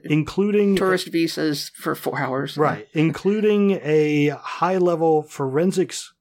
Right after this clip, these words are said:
Speaker 1: doctor who apparently brought with him, you know, as you do, a doctor bag with a bone saw. So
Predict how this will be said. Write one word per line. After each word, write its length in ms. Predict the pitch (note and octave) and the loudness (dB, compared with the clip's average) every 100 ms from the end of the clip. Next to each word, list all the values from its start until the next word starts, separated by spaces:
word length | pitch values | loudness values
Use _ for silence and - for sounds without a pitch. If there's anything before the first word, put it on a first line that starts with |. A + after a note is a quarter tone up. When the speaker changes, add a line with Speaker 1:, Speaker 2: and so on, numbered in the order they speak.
| _ | _
Speaker 1:
doctor 600 | B2+ A#2 A2 - G#2+ B2+ - _ _ | -4 -4 -6 -12 -12 -14 -18 _ _
who 240 | - D#3+ D#3+ | 0 2 2
apparently 480 | D3+ F#3+ F#3 F3 | 0 -2 0 0
brought 300 | D3+ F3 G3+ | 0 0 0
with 180 | F#3+ F3 | 0 0
him, 480 | F3 F3 E3 D#3+ D#3 | 2 2 2 0 -4
you 140 | E3 E3 | -2 2
know, 280 | C#3 D3+ E3+ - | 2 0 -4 -6
as 200 | C3+ C#3 | -2 -2
you 80 | D3 | -2
do, 320 | C#3 C3+ E3+ | 0 0 0
a 60 | E3 | 0
doctor 320 | C#3+ C#3 C#3+ | 0 0 -2
bag 400 | B2+ B2 D3 F3 _ - | 0 0 -2 -8 _ -2
with 160 | F#3 | 0
a 80 | G3 | 0
bone 320 | C#3+ D#3 C#3+ B2+ | 0 2 2 0
saw. 440 | D3 B2+ B2+ D3+ _ _ - | 0 0 -2 -6 _ _ -6
So 600 | B3+ A#3 A3+ G3 - | 0 4 4 2 -2